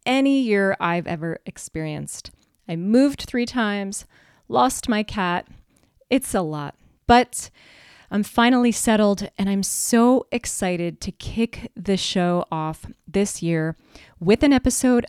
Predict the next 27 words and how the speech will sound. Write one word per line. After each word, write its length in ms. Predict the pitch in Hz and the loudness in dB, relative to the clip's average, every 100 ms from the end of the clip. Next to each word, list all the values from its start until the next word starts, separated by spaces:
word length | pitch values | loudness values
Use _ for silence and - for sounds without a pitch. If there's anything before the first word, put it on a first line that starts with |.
| - | -4
about 640 | 190 180 165 180 - - - _ - | -2 0 0 -2 -6 -14 -16 _ -2
my 140 | 220 | 0
long-awaited 960 | 190 165 170 196 - 240 202 214 247 202 - | 0 0 0 0 0 0 2 2 0 -2 0
book, 340 | 311 240 - - - - - | 4 4 0 -14 -20 -20 -6
because 320 | 208 - 226 | -2 0 2
I 120 | 240 | 2
have 320 | 233 247 247 233 | 2 2 0 0
an 80 | 220 | -2
incredibly 880 | 240 - - 202 208 214 226 226 - | -2 -4 -4 0 2 2 2 0 -4
exciting 640 | 202 - - 175 170 180 - | -8 -6 -4 -2 0 -2 -4
update 320 | 180 - 165 - | -6 -6 -10 -8
for 140 | 156 | -8
you. 260 | 147 143 151 _ _ - - - _ _ - | -6 -8 -10 _ _ -20 -20 -20 _ _ -2
I 220 | 185 208 | 0 0
have 320 | 220 240 165 | 0 -2 -2
just 400 | - 175 202 - | -2 -2 -2 -2
let 180 | 208 220 | -4 -2
the 180 | 247 - | -4 -2
ink 240 | 262 285 - | 0 0 0
dry 380 | 190 170 170 185 - | 0 0 0 -4 -8
on 140 | 180 170 | -4 -2
a 60 | |
new 260 | 170 185 285 | 0 2 2
contract 640 | - 254 240 247 226 - - | 4 2 4 2 0 -2 -8
to 80 | |
have 300 | 214 226 233 | -4 0 0
Wiley 680 | 226 196 226 302 294 226 220 | 0 0 2 2 2 0 -2